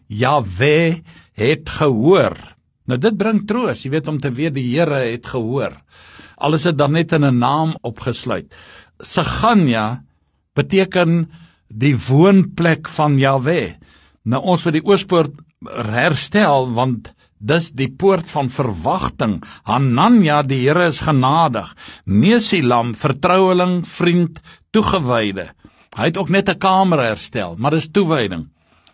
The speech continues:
Die eienskap van iemand wat die wederkoms verwag, is hulle toewyding aan die Here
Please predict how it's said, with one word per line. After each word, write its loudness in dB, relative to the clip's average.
Die 0
eienskap 0
van -2
iemand 4
wat -2
die -2
wederkoms 0
verwag, -6
is 0
hulle 2
toewyding 0
aan 0
die -2
Here -8